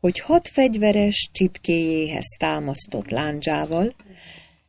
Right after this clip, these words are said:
egy sorban mehetett fel rajta egészen az épület tetejéig. Az Anatolé toronytól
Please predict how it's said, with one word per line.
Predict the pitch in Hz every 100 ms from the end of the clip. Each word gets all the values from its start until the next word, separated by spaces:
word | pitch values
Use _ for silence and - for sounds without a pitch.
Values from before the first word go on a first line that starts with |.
| _
egy | 370 370
sorban | - 233 202 185 180
mehetett | 175 175 151 156 151
fel | - 139 113
rajta | 139 175 190 185 165
egészen | 220 285 269 240 233 - 196 170
az | 139 - -
épület | 202 214 202 196 180 170 - -
tetejéig. | 151 139 139 131 135 120 127 139 131 - - - - - - - - - _ _ _ _ _ _ _ _ 202 _ _ _ _
Az | 180 180
Anatolé | 277 330 269 220 185 165
toronytól | 170 156 147 147 139 147 151 165